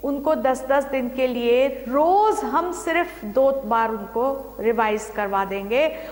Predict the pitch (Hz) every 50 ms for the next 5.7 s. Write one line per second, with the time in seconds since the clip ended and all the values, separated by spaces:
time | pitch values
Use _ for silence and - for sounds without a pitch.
0 | - - - 240 254 262 254 254 214 247 247 240 247 254 269 277 277 277 277 277
1 | 277 269 226 208 240 247 247 247 247 - 240 233 226 220 220 226 233 220 233 226
2 | 214 220 214 220 - 247 247 226 214 220 226 247 262 254 - - - 226 233 233
3 | 226 226 220 214 208 202 220 226 220 214 214 226 226 220 - - 220 233 226 233
4 | 269 370 403 440 440 - - - - - - - - - - - - - 359 330
5 | - - 180 175 - 196 170 165 170 165 170 165 165